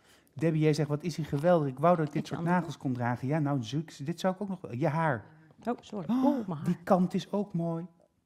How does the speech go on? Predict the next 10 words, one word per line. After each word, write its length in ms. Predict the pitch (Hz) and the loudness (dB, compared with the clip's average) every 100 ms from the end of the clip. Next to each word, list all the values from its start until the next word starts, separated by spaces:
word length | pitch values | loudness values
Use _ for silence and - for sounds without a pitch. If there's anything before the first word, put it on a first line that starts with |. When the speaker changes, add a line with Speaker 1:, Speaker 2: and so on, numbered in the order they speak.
| _ _ _ _ _ _ _ _ _ _ _ _ - | _ _ _ _ _ _ _ _ _ _ _ _ -4
Speaker 1:
Is 140 | 147 | 0
weer 100 | 120 | 2
heel 200 | 123 113 | 2 0
anders, 320 | 190 254 247 | 4 6 6
die 140 | - 208 | 2 -2
kant, 340 | 190 131 107 | -2 -2 -2
hè? 60 | 190 | 2
Speaker 2:
Ja, 240 | 233 - _ | 2 0 _
ja, 160 | 185 - | -10 -10
ja. 100 | - | -10